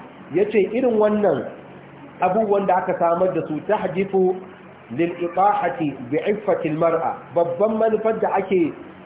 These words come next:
asalin nufi da su shine wato a lalata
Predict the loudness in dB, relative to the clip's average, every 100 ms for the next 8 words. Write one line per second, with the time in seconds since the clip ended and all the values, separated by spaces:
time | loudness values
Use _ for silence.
0 | -2 0 2 2 2 0 0 0 0 0
1 | 0 -2 -2 -10 -18 -20 -6 -2 2 2
2 | 2 0 -2 0 0 2 2 2 2 -2